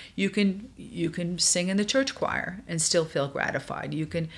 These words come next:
have a guitar pull at your house and learn how to play the guitar and go online and be the best musician you can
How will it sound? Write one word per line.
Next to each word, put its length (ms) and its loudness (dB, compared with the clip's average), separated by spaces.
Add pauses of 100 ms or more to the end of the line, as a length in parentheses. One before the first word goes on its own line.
(320)
have 180 8
a 60 2
guitar 360 6
pull 220 2
at 80 2
your 140 4
house 420 4
and 240 -2
learn 240 2
how 120 4
to 80 2
play 200 6
the 60 2
guitar 360 0
and 120 2
go 160 6
online 500 2
and 140 -2
be 100 6
the 100 2
best 300 4
musician 380 2
you 80 -4
can 300 -2